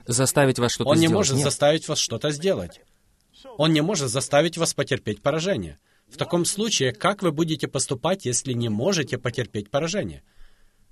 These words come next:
Speaker 2: Что вы не делаете сейчас? И что делали бы
Speaker 1: Из-за страха
Speaker 2: из-за страха
Speaker 1: потерпеть
Speaker 2: потерпеть
Speaker 1: поражение.
Speaker 2: поражение?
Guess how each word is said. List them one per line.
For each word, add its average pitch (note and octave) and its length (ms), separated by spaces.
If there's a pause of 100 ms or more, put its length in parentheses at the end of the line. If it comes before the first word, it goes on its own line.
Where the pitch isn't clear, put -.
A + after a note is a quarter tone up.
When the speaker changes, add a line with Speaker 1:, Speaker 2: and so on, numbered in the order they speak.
(640)
Speaker 2:
Что - 440
вы F#3+ 140
не C3+ 140
делаете C3+ 500
сейчас? B2+ 640 (760)
И D3 120
что D#3 300
делали A#2 520
бы C3 360 (1300)
Speaker 1:
Из-за A2+ 220
страха A2+ 260
Speaker 2:
из-за - 120
страха - 380
Speaker 1:
потерпеть - 140
Speaker 2:
потерпеть G#2 360
Speaker 1:
поражение. - 0
Speaker 2:
поражение? C#3 520